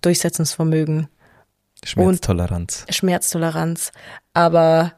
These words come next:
Speaker 1: nie vergessen, warum man es eigentlich macht.
Speaker 2: Mhm.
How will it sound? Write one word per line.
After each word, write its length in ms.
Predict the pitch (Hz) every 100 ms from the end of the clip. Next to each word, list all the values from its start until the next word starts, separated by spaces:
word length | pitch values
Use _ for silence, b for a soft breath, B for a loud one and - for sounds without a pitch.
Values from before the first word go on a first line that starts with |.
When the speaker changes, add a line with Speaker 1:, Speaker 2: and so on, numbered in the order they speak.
| _ -
Speaker 1:
nie 300 | 196 202 202
vergessen, 760 | 180 170 175 - 185 175 180 b b b b b b _ _ -
warum 180 | 160
man 80 | 175
es 100 | 151
eigentlich 260 | 170 175 170
macht. 260 | 202 92
Speaker 2:
Mhm. 120 | 95